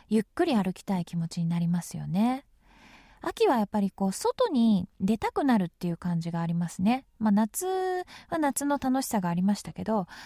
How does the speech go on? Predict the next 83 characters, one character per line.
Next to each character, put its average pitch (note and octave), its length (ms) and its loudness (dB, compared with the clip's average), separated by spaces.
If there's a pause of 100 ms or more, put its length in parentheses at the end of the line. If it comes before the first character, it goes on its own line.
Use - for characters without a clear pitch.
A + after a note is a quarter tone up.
(140)
秋 - 260 -2
は G#3 140 2
な F3 140 0
ん E3+ 60 -4
か D#3+ 120 -10
こ - 140 -10
う、 D#3+ 40 -2
ゆ E3+ 60 -2
っ E3+ 40 -4 (100)
く C4+ 100 -4
り B3 100 -2
ゆ G3+ 100 0
っ - 20 -8 (100)
く - 80 -4
り F#4+ 140 -2
歩 G#3 160 0
い F3+ 100 -2
て、 F3 280 -6
い E3 80 -4
ろ G#3 120 4
ん A#3+ 60 2
な B3+ 100 0
も C4 140 0
の A#3 160 2
を - 80 -4 (720)
い A3 100 -4
つ G3+ 140 2
も E3+ 120 2
よ D#3 100 -2
り D3+ 100 -4
じ D#3+ 80 -6
っ D#3+ 100 -8
く D4+ 120 -4
り A3 260 2
見 G3 260 6
な A3+ 140 4
が F3+ 160 -2
ら、 B3+ 220 0 (1000)
見 F#3 120 4
慣 F#3+ 100 4
れ F#3 100 0
た F#3+ 120 -2
道 F3+ 120 2 (120)
も A3+ 180 2
楽 F#3+ 220 2
し - 100 -4
く - 140 -6
歩 D#3 180 -2
け E3+ 140 -6
る D3 100 -6
み D3 100 -8
た D3 140 -10
い C#3+ 80 -12
な、 D3 100 -18
そ - 160 -6
ん E3+ 60 0
な E3 100 -2
季 - 120 -12
節 E3+ 240 -6
の D3+ 80 -4
よ C#3+ 60 -6
う - 20 -8
な D3 100 -8
気 - 140 -14
が D3+ 100 -10
し - 160 -12
ま C#3+ 120 -10
す。 - 220 -18 (840)
も B3 120 0
う D#4 40 -2
一 D4+ 100 -12
通、 F3+ 240 -2 (360)
ラ F#3+ 120 2
ジ C4 140 0
オ D#4+ 60 0
ネ E4+ 140 -2
ー C#4+ 40 2
ム、 G#3 180 4 (140)
ま A#3 160 2
ん C4 140 2
じ B3 100 -2
さ A3+ 220 2
ん G#3 80 2